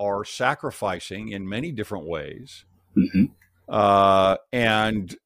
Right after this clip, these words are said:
Speaker 1: are willing to live a certain life and, and, and abide by certain covenants and, you know,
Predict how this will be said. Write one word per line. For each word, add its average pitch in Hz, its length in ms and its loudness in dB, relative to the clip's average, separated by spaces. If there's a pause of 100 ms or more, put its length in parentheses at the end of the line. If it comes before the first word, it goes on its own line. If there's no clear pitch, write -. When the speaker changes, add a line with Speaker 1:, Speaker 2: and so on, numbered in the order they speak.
Speaker 1:
are 107 300 2 (140)
willing 117 420 -2
to 123 80 2
live 101 260 0
a 123 60 0
certain 110 560 -4
life - 680 -2
and, 95 180 -6
and, 104 220 -4
and 104 180 -4
abide 98 380 0
by 113 100 2
certain 110 320 -4
covenants 98 580 -4
and, 90 200 -10 (160)
you 110 120 -10
know, 87 280 -8